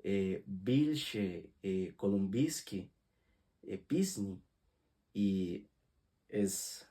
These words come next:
український текст. А,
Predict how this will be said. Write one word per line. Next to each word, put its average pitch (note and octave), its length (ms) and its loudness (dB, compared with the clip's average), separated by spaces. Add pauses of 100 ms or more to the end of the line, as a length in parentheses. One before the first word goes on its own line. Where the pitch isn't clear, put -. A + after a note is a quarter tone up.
(240)
український G#2+ 960 2
текст. - 640 -6 (4000)
А, G#3 120 6